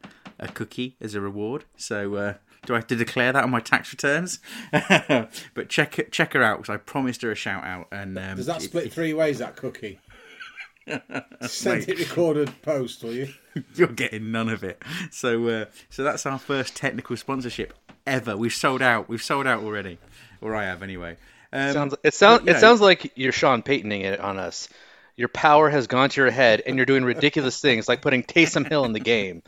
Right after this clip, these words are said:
Speaker 3: That's what you're doing right now. Your power is go-, you're power mad.
Speaker 1: Well,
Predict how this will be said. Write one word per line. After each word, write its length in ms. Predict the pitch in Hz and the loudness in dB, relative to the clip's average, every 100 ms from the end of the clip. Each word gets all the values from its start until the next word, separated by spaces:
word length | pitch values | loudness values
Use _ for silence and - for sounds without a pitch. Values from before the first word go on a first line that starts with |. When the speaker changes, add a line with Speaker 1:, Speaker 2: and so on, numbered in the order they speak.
| - - | -10 2
Speaker 3:
That's 180 | 160 | 4
what 120 | 170 143 | 4 0
you're 80 | |
doing 220 | 127 135 110 | 2 2 4
right 160 | 101 | 0
now. 300 | 101 98 87 - - - | 0 -2 -4 -12 -14 -8
Your 80 | |
power 320 | 135 175 175 170 | 0 6 8 8
is 100 | 143 | 4
go-, 80 | |
you're 160 | 170 165 | 4 4
power 340 | - 175 175 | 6 8 8
mad. 460 | 151 135 135 92 - _ _ _ - 170 - | 8 6 6 4 -4 _ _ _ -18 -16 -6
Speaker 1:
Well, 300 | 220 214 | -4 -4